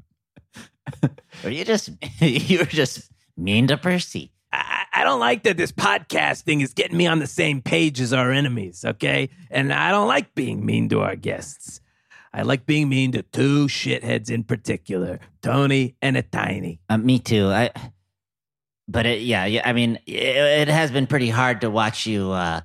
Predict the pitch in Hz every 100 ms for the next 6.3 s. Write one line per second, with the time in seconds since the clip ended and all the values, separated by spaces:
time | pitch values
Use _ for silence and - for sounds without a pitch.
0 | _ _ 104 107 - - 160 127 107 -
1 | 127 127 120 107 101 98 98 92 - 92
2 | 90 98 95 - 98 - 98 98 104 -
3 | _ _ _ _ _ _ _ _ - 95
4 | 110 104 98 90 90 87 87 98 76 80
5 | 82 87 80 - 92 87 120 92 92 85
6 | - 98